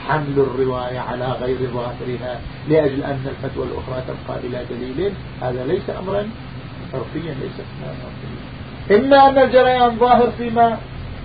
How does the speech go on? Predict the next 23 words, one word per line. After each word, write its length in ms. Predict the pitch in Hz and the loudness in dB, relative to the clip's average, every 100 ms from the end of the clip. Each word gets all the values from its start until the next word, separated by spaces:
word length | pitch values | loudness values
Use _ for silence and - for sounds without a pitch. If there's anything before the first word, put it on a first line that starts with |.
| - 196 | 0 2
في 100 | 202 | 4
حين 160 | 220 | 4
النزول 420 | 220 214 190 226 | 4 2 4 6
أو 180 | 208 170 | 6 4
غير 140 | 156 147 | 2 0
ظاهر. 300 | 143 139 139 - | -2 -2 -2 0
إذا 260 | 165 185 | 6 6
ظاهر 380 | 180 208 233 240 | 8 8 8 6
حين 180 | - 240 | 0 -2
النزول 720 | 226 233 220 226 220 220 214 - - - | 0 -2 0 0 2 2 2 0 -14 0
فحمله 640 | 175 165 185 196 190 196 185 | 2 4 2 6 8 8 6
على 200 | 180 180 | 6 4
الجريان 440 | 170 185 185 180 | 6 4 4 2
حين 180 | 147 180 | -2 -4
النزول 380 | 180 185 233 233 | -2 2 2 2
لفهم 420 | 233 254 214 247 | 4 4 6 6
العرف 380 | 226 190 165 139 - - - 151 | 6 6 4 2 -8 -14 -8 2
لا 240 | 165 226 | 8 8
لأجل 360 | 240 196 151 196 | 8 6 2 0
بقاء 340 | 180 - 185 | -2 0 0
الفتوى 320 | 156 165 170 151 | 0 -4 -4 -4
بلا 180 | 135 | -4
دليل، 420 | 120 110 - - | -8 -10 -12 -12